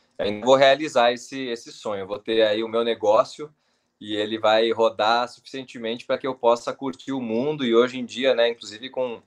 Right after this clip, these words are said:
com essa questão online, inclusive isso que vocês estão fazendo, né, é uma coisa que proporciona a vocês, é, a vocês, né, liberdade, é, física também, né? Não só em algum momento pode dar uma liberdade financeira, mas física também. Ou seja, vocês podem fazer de qualquer lugar do mundo, né?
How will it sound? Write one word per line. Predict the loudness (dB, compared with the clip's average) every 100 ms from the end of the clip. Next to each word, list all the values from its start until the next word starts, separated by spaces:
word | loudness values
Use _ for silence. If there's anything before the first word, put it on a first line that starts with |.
| _
com | _
essa | -8 -4
questão | -4 -2 0 4
online, | 6 6 6 2 -2
inclusive | -10 -10 -8 -8 -10 _ _ _
isso | -20
que | -2
vocês | -2 0 -2
estão | -2 4
fazendo, | 4 4 2 0 4
né, | 4
é |
uma | 2 0
coisa | -2 -4
que | -10
proporciona | -4 -4 -2 -6 -4 -2 0 0
a |
vocês, | -2 -4 -6 -6 -10 -20 _ _ _ -4
é, | 0 2 4
a | 4 4
vocês, | 0 -8 -10 -10 -8
né, | -10
liberdade, | -8 -4 -2 0 2 2 -2 -6 -8 -8 _ _ _ _
é, | -6 -4 -4
física | -6 -8 -8 -6 -4
também, | -4 -2 -2 -2
né? | -2 0
Não | -2 -4
só | 4 4 4 0 _ _ _
em | -2
algum | -2 -2
momento | -2 -2 -4 0
pode | 2 2 2
dar | 0
uma | 2
liberdade | -2 -2 -2 0 -2 -4
financeira, | -10 -8 -8 -6 0 2
mas | 0 -2
física | -10 -10 -4 -2
também. | -2 -4
Ou | -6
seja, | -8
vocês | -2
podem | 0 0
fazer | -4 -2
de |
qualquer | -2 0
lugar | 2 2
do | 2 -2
mundo, | -4 -6 -8 -6
né? | -6